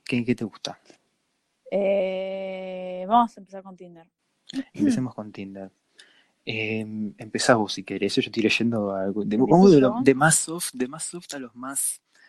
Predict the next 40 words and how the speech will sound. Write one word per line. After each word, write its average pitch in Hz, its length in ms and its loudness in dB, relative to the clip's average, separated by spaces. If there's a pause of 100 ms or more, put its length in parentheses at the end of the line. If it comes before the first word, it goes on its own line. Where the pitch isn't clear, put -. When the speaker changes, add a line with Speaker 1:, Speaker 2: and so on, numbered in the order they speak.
(140)
Speaker 1:
potentes, 104 920 -2
así, 113 340 -10
más 113 160 -4
de 117 140 -4
que 107 60 -8
me 107 60 -4
Speaker 2:
Me 110 60 -6
Speaker 1:
quiero 113 140 -4
Speaker 2:
gusta - 60 -12
Speaker 1:
pegar 113 200 8
un 113 80 2
Speaker 2:
eso. 107 60 -8
Speaker 1:
tiro. 95 320 -2 (960)
Speaker 2:
Me 208 80 -12
gusta 208 220 -12
lo 185 100 -14
más 185 180 -10
soft. - 280 -8 (140)
Bueno, 190 360 -6
<clears throat> 302 460 -2
yo - 180 -8
voy 285 80 -2
a 294 40 -4
empezar 214 300 -10
con 190 160 -14
uno. 226 340 -12 (260)
Eh, 185 360 -10
este 202 300 -10
perfil 208 560 -10
dice, 180 580 -10 (540)
en 220 100 -2
la 220 100 2
búsqueda 262 680 -4
de 208 200 -16
la 214 80 -14
mujer 240 400 -10
correcta, 220 680 -14
sincera, 190 880 -8
amable, 220 720 -8
contacto, 208 840 -16